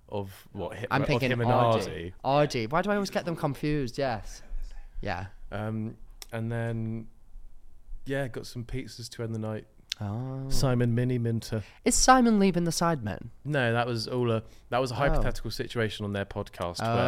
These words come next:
Speaker 2: Oh, I
Speaker 1: he
Speaker 2: saw
Speaker 1: was
Speaker 2: the
Speaker 1: like,
Speaker 2: clip and
Speaker 1: he
Speaker 2: I
Speaker 1: was
Speaker 2: was
Speaker 1: like,
Speaker 2: like, "Oh."
Speaker 1: "So, I'm leaving the Sidemen. What do you, what is your guys', like, thing to do as, like, a
Speaker 2: Right.
Speaker 1: repercussion to that? Like, how do you, like,
Speaker 2: Yeah.
Speaker 1: solve that,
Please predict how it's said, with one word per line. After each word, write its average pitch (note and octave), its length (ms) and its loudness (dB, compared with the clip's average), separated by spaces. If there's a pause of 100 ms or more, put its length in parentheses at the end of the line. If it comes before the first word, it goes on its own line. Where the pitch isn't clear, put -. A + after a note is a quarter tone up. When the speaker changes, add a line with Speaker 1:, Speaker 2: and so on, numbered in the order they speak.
(100)
Speaker 2:
Oh, A2 400 -2
I - 60 -4
Speaker 1:
he G2+ 40 0
Speaker 2:
saw G#2+ 140 6
Speaker 1:
was G3 80 10
Speaker 2:
the F3+ 60 6
Speaker 1:
like, G#2+ 80 0
Speaker 2:
clip - 240 8
and C3+ 80 4
Speaker 1:
he - 20 2
Speaker 2:
I A2+ 40 2
Speaker 1:
was A#2 100 2
Speaker 2:
was A#2 40 4
Speaker 1:
like, B2 180 6
Speaker 2:
like, - 20 0
"Oh." D#3 100 2
Speaker 1:
"So, A#2 320 6
I'm C#3+ 160 4
leaving C#3 260 0
the B2 80 2
Sidemen. G#2 680 0
What A2 200 -4
do A#2+ 80 -6
you, A#2 60 -6
what A#2 140 -4
is G#2+ 100 -6
your A2+ 160 0
guys', G#2 380 -2
like, G2+ 300 -2
thing G#2+ 260 -4
to G#2+ 140 -6
do G2+ 260 0
as, G2 120 0
like, A2+ 80 2
a - 20 4
Speaker 2:
Right. A2+ 600 2
Speaker 1:
repercussion G2+ 600 -4
to - 80 -18
that? F2 120 -4
Like, F2+ 120 -6
how G#2 180 0
do G2+ 160 -4
you, G#2 80 0
like, F#2+ 220 -2 (100)
Speaker 2:
Yeah. G2 220 -6
Speaker 1:
solve G2+ 520 -2 (460)
that, G#2 240 -4